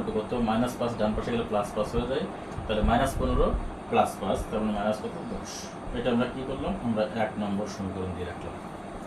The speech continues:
ঠিক আছে? খুব সহজে কিন্তু আমরা প্রথম অংশটি আমরা সমাধান করলাম। ওকে, এবার আমরা কি বলছে এখানে? আহ, পনেরো বছর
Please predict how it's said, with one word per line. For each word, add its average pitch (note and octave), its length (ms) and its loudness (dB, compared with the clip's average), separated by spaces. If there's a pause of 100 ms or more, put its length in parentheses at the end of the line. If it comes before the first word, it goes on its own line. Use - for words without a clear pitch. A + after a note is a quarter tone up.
(680)
ঠিক - 120 4
আছে? G3+ 220 6 (960)
খুব D#3 140 4
সহজে C#3 300 8
কিন্তু B2 220 4
আমরা B2 180 8
প্রথম C3 220 2
অংশটি A#2+ 280 0
আমরা A#2+ 220 4 (520)
সমাধান C3+ 380 10
করলাম। F2 240 -2 (580)
ওকে, - 220 4 (640)
এবার E3+ 220 10
আমরা B2 200 8
কি C#3+ 200 0
বলছে D3 300 4
এখানে? C#3+ 240 2
আহ, - 840 0 (100)
পনেরো F3 260 10
বছর E3 280 4